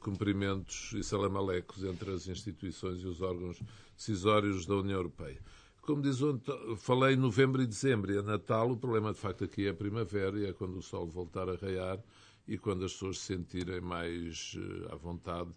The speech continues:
para novos fluxos. E como dizia o engenheiro Guterres ontem, ontem, ontem, nas jornadas parlamentares do P S D,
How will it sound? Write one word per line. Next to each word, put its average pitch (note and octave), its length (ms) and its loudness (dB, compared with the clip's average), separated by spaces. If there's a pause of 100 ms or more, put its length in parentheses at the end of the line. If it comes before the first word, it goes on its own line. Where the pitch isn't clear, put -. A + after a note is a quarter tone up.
(480)
para F#2 300 2
novos F#2 360 -4
fluxos. - 760 -12 (200)
E B2+ 80 -2
como C3+ 220 0
dizia G#2 260 0
o G2+ 100 0
engenheiro F#2 640 0
Guterres F#2 600 0
ontem, F2+ 260 -4
ontem, F2+ 320 -4
ontem, G2+ 460 -4 (540)
nas F#2+ 200 0
jornadas F#2+ 440 -4
parlamentares F#2+ 560 -4
do F#2 100 -4
P F#2+ 200 -6
S - 240 -10
D, G#2+ 360 -4